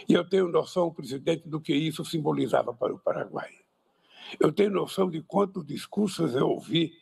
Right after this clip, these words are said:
seja em Assunção, seja em Brasil, seja em reuniões do Mercosul, seja nas reuniões da Unasul, o que simbolizava o fim do pagamento de Itaipu para a economia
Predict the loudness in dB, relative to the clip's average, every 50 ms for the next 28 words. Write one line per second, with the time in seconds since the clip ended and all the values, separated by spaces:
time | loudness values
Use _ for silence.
0 | _ _ _ _ _ _ _ -2 2 4 4 4 4 2 2 0 0 -2 -4 -8
1 | -12 -12 -4 0 2 2 2 2 -2 -4 -4 -2 -2 -2 0 0 0 0 0 0
2 | 0 0 0 -2 -10 -16 -18 -8 -2 0 0 0 2 0 0 2 2 2 2 0
3 | 0 -2 -2 -2 -4 -6 -2 0 0 0 0 -4 -12 -12 -6 -2 0 2 2 0
4 | -2 -6 -14 -20 -8 -2 2 2 2 2 2 0 0 0 -2 -2 -2 -2 -2 -2
5 | -2 -2 0 0 0 -2 -2 -2 -2 -2 -4 -6 -8 -8 -10 -6 -4 -2 -2 -2
6 | -2 _ _ _ _ _ _ _ _ -2 -2 0 2 2 2 2 0 -2 0 2
7 | 0 0 0 -2 -4 0 2 2 2 2 0 -4 -6 -8 -6 -6 -8 -10 -10 -8
8 | -2 2 2 2 2 0 -4 -4 -2 -2 -2 0 -2 -2 0 0 -2 -2 -4 -6
9 | -6 -4 0 0 0 0 -2 _ -2 0 0 0 -2 -4 -12 -16 -16 -16 -18 _
10 | _ 0 2 2 0 -2 -6 -10 -14 -14 -14 -10 -8 -8 -6 0 4 4 6 6
11 | 6 4 2 0 -2